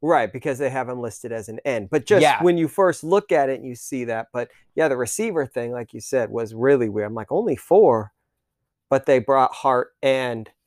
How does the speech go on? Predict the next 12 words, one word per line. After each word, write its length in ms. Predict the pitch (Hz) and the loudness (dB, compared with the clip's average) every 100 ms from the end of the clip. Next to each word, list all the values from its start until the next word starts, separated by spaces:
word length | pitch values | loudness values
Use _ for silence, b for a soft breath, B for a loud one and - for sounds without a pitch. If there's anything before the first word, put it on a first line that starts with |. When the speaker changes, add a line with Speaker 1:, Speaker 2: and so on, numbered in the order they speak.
| _ _ _ _ _ _ | _ _ _ _ _ _
Speaker 1:
Fuller 640 | - 180 185 123 107 120 _ _ _ | 0 2 4 2 0 -8 _ _ _
back 240 | 139 127 | -8 -6
on 80 | 123 | -10
the 80 | 117 | -14
practice 420 | - 120 107 101 | -10 -12 -12 -18
squad. 360 | - - 98 98 - | -16 -12 -12 -14 -2
Speaker 2:
Yeah. 260 | 120 120 - _ _ | 2 2 -2 _ _
Speaker 1:
But 140 | 214 | 2
did 160 | 214 247 | 4 4
they, 280 | 262 269 - _ _ _ | 6 4 0 _ _ _
they 140 | 202 | 0
didn't, 280 | 294 294 247 | 0 -4 -8